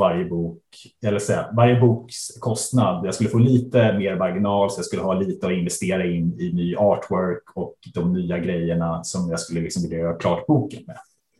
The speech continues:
Eh, så att, eh, det är liksom, ifall det skulle bli lägre än så, eh, så kände jag att, eh, ja, men då kanske inte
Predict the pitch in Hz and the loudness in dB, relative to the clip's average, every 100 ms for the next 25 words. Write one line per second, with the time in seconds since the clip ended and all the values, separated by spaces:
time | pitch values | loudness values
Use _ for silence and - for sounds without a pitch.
0 | _ 90 87 82 82 101 90 - 107 101 | _ -4 -2 0 0 0 -2 -2 0 4
1 | 98 92 107 123 117 113 101 85 104 98 | 4 0 2 4 6 6 2 -2 -4 -2
2 | 92 - 95 90 85 110 110 107 120 107 | -2 0 0 0 -2 -2 0 2 2 6
3 | 113 131 147 139 120 101 98 - 85 113 | 6 6 4 2 0 0 -4 -6 -4 -4
4 | - _ _ _ _ 95 92 90 92 87 | -6 _ _ _ _ -2 0 0 0 0
5 | 101 87 85 82 - - 95 101 101 98 | 0 2 2 0 -2 -4 2 4 4 2
6 | 101 92 98 82 95 87 85 85 | 0 0 0 -2 -2 0 0 -2